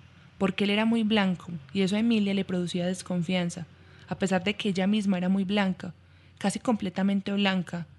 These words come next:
de pelo corto y negrísimo, eso sí. El tercero, en realidad, un enfermo. Desde un principio, ella supo que la relación estaba condenada al fracaso, pero aún así duraron un año y medio,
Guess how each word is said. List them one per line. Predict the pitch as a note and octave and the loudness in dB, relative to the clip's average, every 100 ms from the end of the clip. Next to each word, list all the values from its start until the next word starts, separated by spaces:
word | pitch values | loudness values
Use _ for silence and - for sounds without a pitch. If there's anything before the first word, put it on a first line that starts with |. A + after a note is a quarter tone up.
| - - | -20 -8
de | F#3 | -4
pelo | F#3 F#3 G3+ | -2 -2 -2
corto | - A3+ G#3+ - G#3 | -2 -2 -2 -4 -4
y | G#3 | 0
negrísimo, | F#3 E3 F3+ G#3 F3 E3+ E3 - | 0 2 2 2 2 -2 -2 -4
eso | F3 F3 | -4 -2
sí. | E3+ G3 F3+ - - - - - - - - - - | -2 -2 -4 -12 -20 -20 -20 -20 -20 -20 -20 -20 -10
El | - G#3 | -2 -2
tercero, | G#3+ G3+ - A3+ G#3 A3 - | 0 -2 0 0 0 -4 -2
en | G3 | 0
realidad, | F#3+ F#3 F#3 F#3+ A3 A#3 - | 2 0 0 0 -2 -4 0
un | F#3 | 2
enfermo. | F#3 F3 E3+ D#3+ E3 D3+ - - _ _ - - | 2 0 -2 -2 -4 -8 -18 -20 _ _ -20 -6
Desde | G#3 G3+ A3 | 0 2 2
un | |
principio, | G#3+ B3 - A#3 F#3 F#3 - | 2 0 2 0 2 0 0
ella | F#3 F#3+ | -2 -2
supo | G3+ G#3+ G#3 | -2 -4 -2
que | |
la | G3 | -2
relación | F3 F3 E3+ G#3+ G#3+ | -2 -4 -4 -2 0
estaba | G3+ - F3+ F3+ | -2 -2 -4 0
condenada | G3+ F#3+ F3 F3 | 2 2 2 -2
al | F3+ | -4
fracaso, | G3 - G3+ F#3 F#3+ - _ _ - _ _ | -6 -4 -4 -4 -8 -16 _ _ -20 _ _
pero | G3 F#3+ | 0 2
aún | F#3+ F#3+ | 2 0
así | G#3+ A3+ G3+ G#3+ | 0 0 0 0
duraron | F#3+ F3+ F3+ F#3+ | 0 0 2 2
un | G#3 | 2
año | G#3+ G3+ | 2 2
y | G3+ | 2
medio, | G#3+ G3 F3+ F#3 | 2 2 0 -4